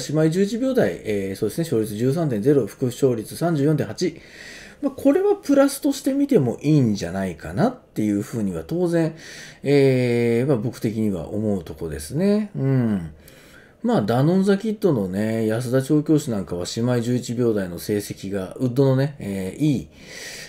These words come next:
えー、調教師さんでもあります。まあ、ダノンザキッドも非常にそのケースが多くて、ホープフルの時も十一点九ですしね、弥生賞も十一点七。た-、ただそれ以降もね、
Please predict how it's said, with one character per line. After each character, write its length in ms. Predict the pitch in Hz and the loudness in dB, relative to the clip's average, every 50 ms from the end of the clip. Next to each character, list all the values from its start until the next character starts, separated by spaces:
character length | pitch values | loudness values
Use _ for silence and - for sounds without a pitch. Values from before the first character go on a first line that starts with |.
| - - | -10 -4
え 1200 | - 101 101 98 95 95 95 95 95 92 92 92 90 87 87 85 85 85 85 82 80 80 80 80 | -2 0 2 2 2 0 -2 -2 -4 -4 -4 -4 -6 -6 -6 -6 -6 -8 -8 -8 -8 -8 -8 -6
ー、 20 | - | -2
調 160 | - 110 104 | -2 -2 0
教 140 | - 113 101 | 0 0 -2
師 80 | - | -2
さ 120 | - 87 80 | -4 -6 -6
ん 60 | 76 | -4
で 80 | 78 | -4
も 100 | 80 78 | -4 -4
あ 60 | 76 76 | -4 -4
り 100 | 78 80 | -4 -6
ま 140 | 80 92 | -6 -4
す。 80 | 110 190 | 0 2
ま 120 | 226 220 | 4 4
あ、 20 | - | 6
ダ 120 | 127 147 | 6 6
ノ 120 | 175 220 247 | 6 4 4
ン 40 | |
ザ 120 | 262 285 254 | 2 0 0
キ 120 | 254 294 | 0 -2
ッ 40 | 294 - | -2 0
ド 100 | - 175 | 0 0
も 260 | 113 95 90 85 85 | 2 0 -2 -4 -2
非 120 | - 147 | 0 0
常 160 | 147 175 196 202 | 2 4 4 4
に 240 | 202 202 202 196 - - - - - - - - - - _ _ _ _ _ - | 6 4 4 2 0 -6 -20 -20 -20 -20 -20 -20 -20 -20 _ _ _ _ _ -10
そ 140 | - - | -4 0
の 120 | 180 196 190 | 2 2 2
ケ 180 | 190 - 247 | 2 2 2
ー 20 | 226 | 2
ス 120 | 220 - | 2 2
が 80 | 110 110 | 2 2
多 80 | 107 | 2
く 80 | 104 - | 2 0
て、 60 | - | -2
ホ 180 | 131 - 233 220 | 2 4 4 4
ー 20 | 208 | 2
プ 100 | - 151 | 0 -2
フ 100 | 143 135 | -2 -2
ル 100 | 120 117 | 0 0
の 60 | 110 | 0
時 160 | 107 101 - | 0 0 0
も 120 | 104 101 | 0 0
十 160 | 95 104 123 131 | 2 2 2 2
一 100 | 127 - | 2 0
点 180 | - 92 85 | -2 -6 -6
九 220 | - - 123 113 98 | -6 -4 -4 -4 -4
で 120 | - 76 | -4 -6
す 100 | - - | -8 -4
し 80 | - 160 | 0 2
ね、 160 | 190 165 120 | 2 4 4
弥 280 | 120 131 151 170 165 | 6 6 6 6 6
生 0 | |
賞 140 | 151 160 107 | 4 2 0
も 100 | 95 92 | -2 -2
十 180 | 92 104 104 113 | -2 0 0 -2
一 60 | 110 | -2
点 180 | - - 92 95 | -2 -4 -2 -2
七。 140 | 101 98 | -2 -2
た-、 140 | - - 151 | 0 0 0
た 220 | 147 - - 247 214 | 0 0 0 0 2
だ 100 | 175 127 | 2 2
そ 160 | - - 220 | 4 6 6
れ 140 | 254 262 294 | 6 6 4
以 80 | 339 | 4
降 160 | - 370 269 | 6 6 6
も 160 | 185 104 92 92 | 6 4 2 0
ね、 280 | 101 101 98 - - | 0 -2 -2 -2 -6